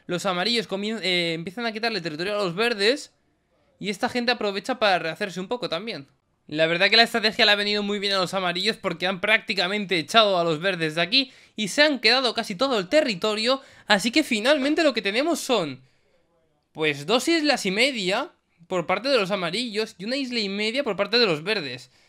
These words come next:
Se supone que deberían de perder los verdes sin ningún tipo de dudas ante esta diferencia tan abismal y en poder. A ver, un momento, vamos a ver ya poder de paso. Buah, ya ves, es que les duplica en poder.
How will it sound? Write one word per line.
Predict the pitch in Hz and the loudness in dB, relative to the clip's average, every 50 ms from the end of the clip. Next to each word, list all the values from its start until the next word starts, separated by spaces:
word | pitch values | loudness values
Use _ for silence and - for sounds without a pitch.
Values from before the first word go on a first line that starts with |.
| _ _ _ _ | _ _ _ _
Se | _ - - - - 190 190 180 | _ -20 -10 -2 2 2 2 2
supone | - - 196 202 180 143 190 226 262 294 320 330 311 | 0 -4 -4 -4 -2 0 2 2 2 2 2 0 0
que | 254 226 | 0 0
deberían | 208 196 190 185 180 175 170 170 190 226 240 226 202 | 0 0 -4 -2 -2 -2 -2 0 0 0 -2 -2 -4
de | 185 | -4
perder | 165 165 160 156 160 190 202 | -4 -4 -4 -4 -4 -4 -4
los | 202 190 170 147 147 | -2 -4 -4 -4 -2
verdes | 160 175 175 180 202 226 - | -2 -2 -2 -2 -4 -6 -6
sin | - 196 160 156 | -6 -6 -6 -6
ningún | 147 139 147 147 139 170 214 214 196 175 | -6 -8 -8 -6 -4 -4 -4 -4 -4 -6
tipo | - 196 175 165 185 170 | -6 -8 -6 -4 -2 0
de | 156 143 | 0 0
dudas | 139 139 147 156 180 226 285 359 - - _ _ _ _ _ _ _ _ _ _ _ _ _ - | 0 -2 -4 0 0 0 0 -2 -4 -16 _ _ _ _ _ _ _ _ _ _ _ _ _ -8
ante | - 147 147 147 156 | -6 -4 -4 -2 -4
esta | 151 - 196 180 | -4 -2 -4 -4
diferencia | 165 143 156 151 131 - 156 139 143 147 147 156 147 - 165 160 160 | -4 -4 -6 -6 -2 0 0 0 0 0 -2 -4 -4 -4 -2 -2 -2
tan | 147 147 151 | -2 -2 -2
abismal | 147 147 147 143 139 131 135 143 135 143 170 233 294 - _ _ _ _ _ _ _ _ _ _ _ _ _ _ _ _ _ - | -2 -2 -2 -4 -6 -6 -6 -2 -2 0 0 -2 -4 -8 _ _ _ _ _ _ _ _ _ _ _ _ _ _ _ _ _ -12
y | - 151 147 143 143 | -6 -4 -2 0 0
en | 139 135 127 | -2 -2 -4
poder. | 139 135 127 127 139 160 | -6 -6 -4 -4 -2 -2
A | 160 | -2
ver, | 147 160 208 - | -2 -2 -6 -6
un | 151 143 | -8 -8
momento, | 135 135 131 131 151 175 202 | -8 -8 -10 -10 -8 -6 -6
vamos | 156 143 135 | -6 -6 -8
a | 151 | -10
ver | 147 147 143 | -10 -8 -6
ya | 143 139 131 | -6 -6 -6
poder | - 139 135 135 135 | -6 -6 -4 -4 -4
de | 131 131 | -4 -6
paso. | 123 135 135 - - 269 269 269 - | -6 -6 -8 -6 -6 -6 -6 -6 -10
Buah, | - 131 147 156 147 143 165 165 151 | -18 -12 -8 -4 -2 0 2 2 2
ya | 139 139 151 143 | 2 2 0 2
ves, | 139 - 147 151 | 2 0 -4 -4
es | 151 - | -6 -6
que | - | -2
les | 220 196 175 147 | -2 0 0 -2
duplica | 139 135 127 127 165 190 202 196 208 | -4 -6 -6 -6 -6 -6 -2 0 -2
en | 170 151 131 | -2 -2 -4
poder. | 135 139 180 233 226 147 127 | -4 -2 0 0 0 -2 -2